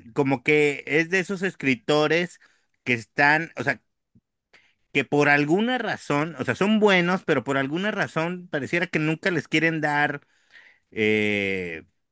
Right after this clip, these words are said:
un Batman o un, este, un Spider-Man, bueno, el original, o un, o sea, o títulos de los que se considera como los top, ¿no?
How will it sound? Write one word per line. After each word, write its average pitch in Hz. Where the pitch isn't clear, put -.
un 113
Batman 131
o 98
un, 113
este, 90
un 98
Spider-Man, 117
bueno, 90
el 82
original, 113
o 117
un, 131
o 127
sea, 127
o 123
títulos 175
de 127
los 120
que 127
se 120
considera 123
como 107
los 107
top, 110
¿no? 120